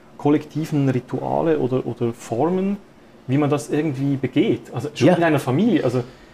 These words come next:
Speaker 1: ich hab in den letzten zwei, zwei Monaten hat, hatten wir zwei Todesfälle in der Familie, zwei,
Speaker 2: Ja.
Speaker 1: unsere, die zwei ältesten Großmütter. Lange, lange, äh, krank schon und,
Speaker 2: Ja.
Speaker 1: ähm, auch in beiden Fällen, äh, eigentlich ein friedlicher Abschied, könnte man sagen.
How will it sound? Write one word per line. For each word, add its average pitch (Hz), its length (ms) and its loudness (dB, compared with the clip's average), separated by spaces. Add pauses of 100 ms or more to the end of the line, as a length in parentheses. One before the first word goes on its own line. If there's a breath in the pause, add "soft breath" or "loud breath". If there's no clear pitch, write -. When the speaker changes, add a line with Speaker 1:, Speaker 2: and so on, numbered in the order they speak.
(120 loud breath)
Speaker 1:
ich - 100 -4
hab 139 140 -4
in 135 80 2
den 131 40 4
letzten 147 280 2
zwei, 135 220 4 (220)
zwei 127 180 0
Monaten 139 400 2
hat, 123 100 0 (160)
hatten 120 200 0
wir 123 140 4
zwei 131 200 2
Todesfälle 180 400 0
in 175 60 0
der 175 100 -4
Familie, 185 320 -2
zwei, 139 220 -2
Speaker 2:
Ja. 104 140 4
Speaker 1:
unsere, 139 180 2
die 135 200 -10
zwei 139 260 0
ältesten 127 560 -2 (340)
Großmütter. 135 640 -2 (1080 loud breath)
Lange, 151 460 4
lange, 135 480 4 (120)
äh, 120 300 0
krank 147 320 -2
schon 131 420 0
und, 113 140 0
Speaker 2:
Ja. 104 200 2
Speaker 1:
ähm, 113 300 -2 (240)
auch 127 220 -2
in 120 80 -2
beiden 135 320 2
Fällen, 131 380 2
äh, 120 200 -2 (100)
eigentlich 120 300 -6
ein 117 140 -6 (180)
friedlicher 160 480 -2
Abschied, 151 440 -2
könnte 131 260 -4
man 123 140 0
sagen. 127 280 0